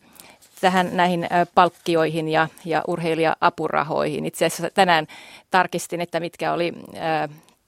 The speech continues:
tälle vuodelle, tälle ka-, talvikaudelle urheilija-apurahat, ö, opetus- ja kulttuuriministeriön myöntämät,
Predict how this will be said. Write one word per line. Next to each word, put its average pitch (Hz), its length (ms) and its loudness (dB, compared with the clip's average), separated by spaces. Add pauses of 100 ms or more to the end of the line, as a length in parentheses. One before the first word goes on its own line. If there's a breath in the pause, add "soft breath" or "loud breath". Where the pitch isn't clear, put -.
tälle 170 360 2
vuodelle, 156 720 0
tälle 156 280 -4
ka-, - 220 -2
talvikaudelle 147 840 -2
urheilija-apurahat, 156 1900 -4
ö, - 240 -8
opetus- 165 340 -6
ja 160 100 -4
kulttuuriministeriön 160 1080 -4
myöntämät, 170 640 -2